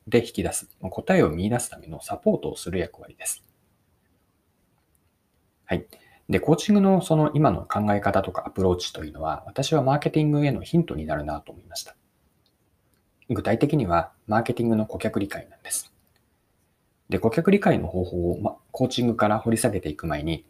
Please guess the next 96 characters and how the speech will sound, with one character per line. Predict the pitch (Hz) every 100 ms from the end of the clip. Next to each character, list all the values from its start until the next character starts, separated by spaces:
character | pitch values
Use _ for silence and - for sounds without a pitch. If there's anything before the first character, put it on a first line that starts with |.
| _
ま | -
あ、 |
そ | -
も | 220 226
そ | -
も | 78
の | 76
マ | 120
ー |
ケ | 151
テ | 151
ィ |
ン | 151
グ |
と | 143
は | 95
何 | 82 90
か | -
と、 | - 78 -
な | -
ぜ | -
マ | 104
ー | 95
ケ | 95
テ | 104
ィ |
ン | 101 92
グ | 92
で | 92
は | 85 -
顧 | -
客 | - 113
理 | 117
解 | 92
が | -
大 | - 90
事 | -
な | 90
の | -
か | -
と | - 80
い |
う |
の | 85
を | 123
補 | -
足、 | - 95 87 -
ま | 92
あ、 |
説 | 95 -
明 | 95
さ | 82 95
せ | -
て |
く | -
だ | -
さ | -
い。 | - _ _ _
ま | -
あ、 |
ち | 202
ょ |
っ | -
と | 82
回 | 85 101
り | 98
道 | -
に | 78
な | 71
り | 71
ま | 76
す | -
が、 | 76 - _ _
こ | - -
こ |
は | 98 80
大 | 95
事 | 104
だ | 98
と | -
思 | 80 85
う |
の | 85
で、 | 90 90 _ _
解 | - 90
説 | - 90
を |
さ | 85 -
せ | -
て | 139
く | -
だ |
さ | - -
い。 | - _ _ _ _ _ _ _ _ _ _ _ _ _ _ _ _ _ _ _
は | -
い。 | -